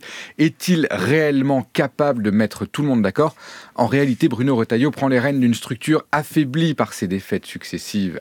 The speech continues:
à la présidentielle et aux gi-, aux législatives, et surtout profondément fracturée sur le plan idéologique. Attention en politique, la pente est toujours plus glissante après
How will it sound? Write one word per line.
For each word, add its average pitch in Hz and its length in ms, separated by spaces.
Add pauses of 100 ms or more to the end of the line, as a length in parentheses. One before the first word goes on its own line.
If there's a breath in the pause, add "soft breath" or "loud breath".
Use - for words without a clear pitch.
à - 80
la 80 100
présidentielle 85 800
et - 80
aux 90 80
gi-, 78 180 (120)
aux 110 40
législatives, 95 640 (320 loud breath)
et 123 100
surtout - 440 (100)
profondément 131 760
fracturée 101 580
sur - 180
le 82 140
plan - 320 (200)
idéologique. 101 680 (320 loud breath)
Attention 104 420
en 98 40
politique, 85 420
la 117 80
pente 143 480
est 151 160 (140)
toujours 139 480
plus 117 320
glissante 90 560
après 85 340